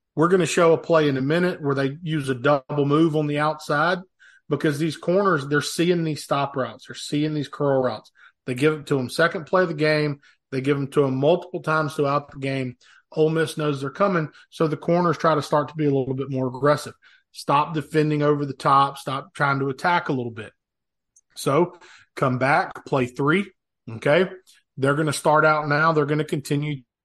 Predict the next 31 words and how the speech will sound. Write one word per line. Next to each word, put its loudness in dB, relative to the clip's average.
to 0
attack 0
Ole 0
Miss -4
out -2
the -6
rip. -2
So -2
they 4
come 2
out 4
in -4
a -4
two-by-two 0
formation. -2
It's -10
four 0
wide. 2
And -4
they're 4
gonna -2
take -4
the 0
running 2
back, 0
and -4
they're 4
gonna 0
push 0
him 0
out, 4